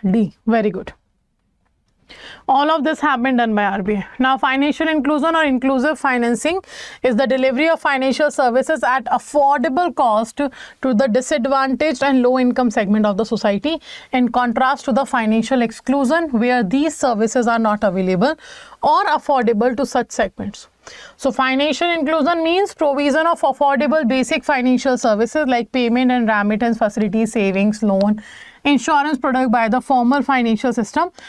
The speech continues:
to those who generally tend to be excluded. That's what the financial inclusion is. So the disadvantaged population, low income segment of our country who do not have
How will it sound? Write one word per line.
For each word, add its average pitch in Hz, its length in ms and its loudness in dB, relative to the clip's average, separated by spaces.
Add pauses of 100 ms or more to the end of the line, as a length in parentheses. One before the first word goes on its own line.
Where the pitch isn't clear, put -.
(200)
to 302 120 2
those 294 340 2
who 320 160 2
generally 277 480 2
tend 254 240 2
to 269 60 0
be 247 100 2
excluded. 214 580 -4 (840)
That's 226 340 -2
what 254 320 0 (380)
the 254 120 2
financial 233 460 0
inclusion 208 420 0
is. 185 120 -6
So - 160 -2
the 254 140 2
disadvantaged 269 800 0
population, 302 720 0 (360)
low 269 260 2
income 294 340 0
segment 269 360 0
of 269 120 0
our 269 140 0
country 269 380 0
who 247 180 0
do 247 160 0
not 262 240 0
have 254 420 -2